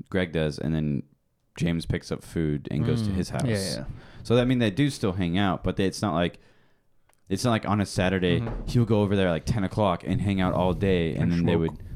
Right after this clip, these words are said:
Speaker 1: they would, like, you know, smoke hookah and drink all day.
Speaker 2: Mm-hmm.
Speaker 1: I'm clarifying the
Speaker 2: Drink all day.
Speaker 1: You know what I'm saying?
Speaker 2: Yeah.
Speaker 1: Like, he doesn't do that anymore.
Speaker 2: Yeah, man.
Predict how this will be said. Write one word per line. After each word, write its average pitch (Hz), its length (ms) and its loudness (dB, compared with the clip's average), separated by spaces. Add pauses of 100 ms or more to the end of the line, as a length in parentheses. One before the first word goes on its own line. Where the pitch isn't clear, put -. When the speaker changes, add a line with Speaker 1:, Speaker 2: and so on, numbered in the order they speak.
(120)
Speaker 1:
they 98 100 2
would, 90 120 2
like, 82 240 0 (100)
you 82 80 -2
know, 85 120 2
smoke 87 320 -2
hookah 92 500 2
and 78 420 0
drink 104 460 0
all 78 180 0
day. 73 360 -2 (100)
Speaker 2:
Mm-hmm. 143 260 -2 (1300)
Speaker 1:
I'm 101 100 -4
clarifying 107 600 2
the 76 260 0 (160)
Speaker 2:
Drink 139 380 2
all 120 180 4
day. 123 360 4
Speaker 1:
You 120 80 2
know 127 80 2
what 123 80 2
I'm 113 40 0
saying? 147 460 0
Speaker 2:
Yeah. 113 260 0
Speaker 1:
Like, 110 120 2
he 120 60 -2
doesn't 135 220 2
do 117 140 4
that 113 140 4
anymore. 87 380 0
Speaker 2:
Yeah, 311 380 6
man. 147 600 0